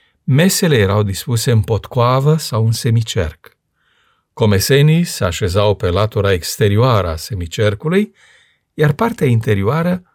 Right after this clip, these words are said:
rămânea liberă pentru servit. Abia în secolul al șaisprezecelea, tăblia a fost fixată de picioarele mesei și, în felul acesta, masa a devenit o mobilă propriu-zisă, o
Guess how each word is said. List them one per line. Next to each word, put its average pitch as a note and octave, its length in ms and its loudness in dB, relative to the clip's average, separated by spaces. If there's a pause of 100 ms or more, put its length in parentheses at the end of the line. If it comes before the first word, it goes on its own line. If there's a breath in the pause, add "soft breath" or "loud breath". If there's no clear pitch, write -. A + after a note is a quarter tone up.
(360)
rămânea C3 520 2
liberă B2 440 2
pentru G#2+ 340 -4
servit. F2 680 -4 (1120)
Abia A2+ 640 2
în C3 120 2
secolul A2 500 0
al F2+ 160 -2
șaisprezecelea, F#2+ 1080 -4 (420)
tăblia A#2 560 2
a F#2+ 100 0
fost G#2+ 320 -6
fixată A#2+ 540 -4
de F2+ 120 -6
picioarele G#2 540 -2
mesei A2 580 0 (640 soft breath)
și, - 180 -6
în F#3+ 80 4
felul D3 300 2
acesta, C3+ 640 -4 (260)
masa B2+ 460 0
a G2+ 60 2
devenit F#2+ 460 -4
o G#2 80 -2
mobilă G#2 520 2
propriu-zisă, A#2 840 -2 (280 loud breath)
o C3+ 280 4